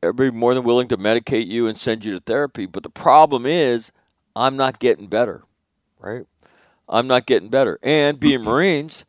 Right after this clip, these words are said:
and, and I would say most of the population does the same thing. We learn how to fake it, and we learn, and we drink to, to numb it. And so I meet Luke, and which is, which is the path that we travel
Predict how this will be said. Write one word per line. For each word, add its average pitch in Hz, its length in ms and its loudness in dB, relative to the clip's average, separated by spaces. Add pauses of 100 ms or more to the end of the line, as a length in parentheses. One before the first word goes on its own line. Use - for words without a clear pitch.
(400)
and, 131 160 0
and 135 160 2
I 131 80 6
would 147 100 -2
say 165 140 0
most 127 260 -2
of 107 60 -10
the 107 60 -14
population 123 840 0 (580)
does 110 220 4
the 101 100 -6
same 101 280 -2
thing. 143 480 -6
We 90 180 -8
learn 98 200 -6
how 98 100 -4
to 76 80 -8
fake 120 360 0
it, 214 260 -2 (540)
and 107 320 -2
we 101 140 -4
learn, 110 400 -4
and 101 180 -8
we 107 80 -10
drink 127 320 -6 (640)
to, 104 360 -2
to 117 180 -4
numb 143 240 -4
it. - 100 -18 (500)
And 117 220 -4
so 107 580 2 (920)
I 131 180 6
meet 151 320 -2
Luke, 110 380 -2
and 156 160 4
which - 180 2
is, 156 140 -4 (100)
which 123 280 0
is 139 120 -4
the 110 80 -4
path 113 440 2
that - 100 -8
we 101 120 -8
travel 87 540 0